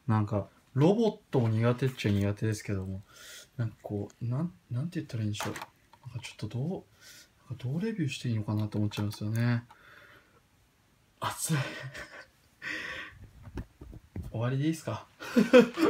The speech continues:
<laughs> えーと、えーと、ちょっとやる気が出たらね、あの、申し訳ない。やっぱね、苦手ですわね。うん。い-、何時もそうですけども、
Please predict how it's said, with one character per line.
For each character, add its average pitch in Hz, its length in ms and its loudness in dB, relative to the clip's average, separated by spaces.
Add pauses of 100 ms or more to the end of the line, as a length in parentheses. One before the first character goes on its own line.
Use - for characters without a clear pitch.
<laughs> - 1040 -18
え 117 540 -4
ー - 40 -20
と、 120 280 -4 (880)
え 113 720 0
ー - 20 -18
と、 113 220 0
ち - 80 0
ょ 175 60 6
っ - 20 4
と 147 60 0
や 165 120 8
る 220 80 4
気 247 140 -2
が 247 100 6
出 247 100 2
た 269 120 -2
ら 104 100 0
ね、 104 220 -8 (500)
あ 135 240 -8
の、 113 220 -8 (200)
申 165 40 -6
し 175 40 -2
訳 170 200 4
な 160 180 4
い。 - 40 -6
や 127 100 0
っ 123 40 -12
ぱ 123 120 0
ね、 120 340 -2 (840)
苦 190 380 2
手 285 160 -2
で 294 160 2
す - 160 0
わ 110 160 2
ね。 151 360 0
う 135 60 -4
ん。 143 680 0 (520)
い-、 156 160 -6
何 175 240 0
時 214 180 2
も 214 120 2
そ 208 160 2
う 180 40 2
で 139 60 0
す - 80 -8
け - 100 -4
ど 98 140 -2
も、 95 300 -8